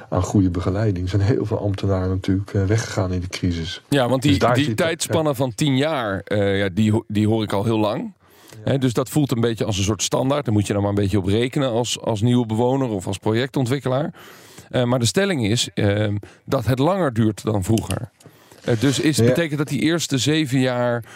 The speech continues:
Speaker 2: eh, nu langer duurt dan vroeger?
Speaker 1: Ja, dat denk ik wel. Het is trouwens enorm gedifferentieerd, hè. Je ziet dat het ook snel kan, hè. Soms kan het zelfs in vier, vijf jaar. Maar er zijn ook voorbeelden dat het twintig jaar duurt. En met name binnenstedelijk duurt het vaak wel wat langer.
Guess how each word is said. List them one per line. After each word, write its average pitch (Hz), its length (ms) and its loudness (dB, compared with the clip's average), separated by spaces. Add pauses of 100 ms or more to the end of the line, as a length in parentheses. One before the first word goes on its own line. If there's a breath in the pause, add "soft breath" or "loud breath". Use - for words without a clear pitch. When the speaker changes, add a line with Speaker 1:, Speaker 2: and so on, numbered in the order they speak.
(240 loud breath)
Speaker 2:
eh, 131 120 2
nu 139 260 4
langer 151 340 2
duurt 151 220 0
dan 135 140 -2
vroeger? 214 460 -2 (400)
Speaker 1:
Ja, 123 300 4
dat 110 120 0
denk 117 200 0
ik 107 100 -4
wel. 113 180 2
Het 104 120 -2
is 113 100 -6
trouwens 123 260 0
enorm 127 260 0
gedifferentieerd, 117 760 0
hè. 117 60 -2
Je 117 120 2
ziet 113 200 -2
dat 101 100 0
het 110 160 -2
ook 107 120 -2
snel 113 340 0
kan, 92 260 -2
hè. 135 120 -2
Soms 104 280 -2
kan 98 180 0
het 92 100 -4
zelfs 92 300 0
in 98 80 0
vier, 104 260 2
vijf 104 320 0
jaar. 92 300 0 (440 loud breath)
Maar 101 160 0
er 95 60 -2
zijn 92 160 -2
ook 92 140 -2
voorbeelden 95 460 2
dat 95 120 2
het 101 120 0
twintig 107 360 0
jaar 85 220 -2
duurt. 101 280 0
En 95 100 -2
met 87 120 0
name 92 360 0
binnenstedelijk 90 760 0
duurt 95 160 0
het 92 140 -4
vaak - 340 -6
wel 98 160 0
wat 90 140 -2
langer. 98 360 0